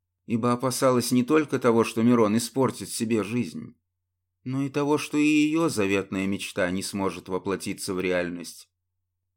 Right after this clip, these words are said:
«Можно мне первой, Мирон?» произнесла она ласково, буравя и подчиняя молодого человека себе ярким изумрудным взором. «Возьми, Любушка»,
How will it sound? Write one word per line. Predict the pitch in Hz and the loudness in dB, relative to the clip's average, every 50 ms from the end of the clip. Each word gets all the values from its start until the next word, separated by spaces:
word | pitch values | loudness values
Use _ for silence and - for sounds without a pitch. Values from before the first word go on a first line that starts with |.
| _ _ _ _ _ _ _ _ _ _ | _ _ _ _ _ _ _ _ _ _
«Можно | 170 185 208 226 220 190 175 185 185 190 | -4 0 2 2 2 2 2 0 0 0
мне | 190 190 196 196 190 175 | 0 0 2 2 2 2
первой, | - - 160 156 151 135 127 110 113 117 120 | 2 4 4 4 6 4 4 2 2 4 4
Мирон?» | 131 143 147 143 139 127 117 101 95 95 98 - _ _ _ _ _ _ _ - | 4 4 4 4 4 4 2 2 -2 -6 -12 -16 _ _ _ _ _ _ _ -10
произнесла | - 113 107 107 104 104 117 113 110 - - 110 107 104 | -6 -2 -2 -2 0 0 0 0 0 0 0 2 2 2
она | 101 101 107 107 | 2 0 0 2
ласково, | 110 107 104 - - - 95 95 87 87 87 85 | 2 2 0 0 -4 -8 -8 -8 -8 -6 -6 -4
буравя | 92 110 120 120 123 127 127 113 101 | 0 0 2 4 4 4 4 2 2
и | 95 98 98 | 0 -2 -2
подчиняя | - 117 113 - - - 123 127 127 123 117 110 107 | -2 -2 -4 -2 -2 0 2 2 4 4 2 2 2
молодого | 110 110 110 110 107 113 113 107 107 | 2 2 2 4 4 4 4 4 2
человека | 107 - 117 110 113 113 123 123 117 - 117 107 | 0 0 2 4 4 6 6 4 4 2 -2 -6
себе | - - 113 110 104 120 117 113 | -4 -2 -2 0 2 2 2 2
ярким | 104 107 107 107 107 104 - - 101 98 101 | 2 2 2 2 0 0 -4 -6 -4 -4 -2
изумрудным | 92 92 104 104 101 101 101 92 90 98 98 98 | -2 -2 -2 0 0 0 0 -2 -2 -2 -4 -4
взором. | 90 80 101 98 90 87 82 82 82 82 80 - _ _ _ _ _ _ _ _ _ _ _ _ _ _ _ _ _ _ - | -4 -2 0 2 2 2 2 0 -4 -6 -8 -12 _ _ _ _ _ _ _ _ _ _ _ _ _ _ _ _ _ _ -14
«Возьми, | 87 95 107 110 113 113 104 107 123 127 131 131 127 127 123 117 | -6 -2 0 2 2 2 2 2 4 4 4 4 4 6 6 6
Любушка», | 110 110 113 110 104 87 90 87 82 - - - 92 82 78 73 - - - - | 6 4 4 4 4 2 0 -2 -4 -6 -8 -8 -6 -4 -4 -4 -6 -8 -12 -18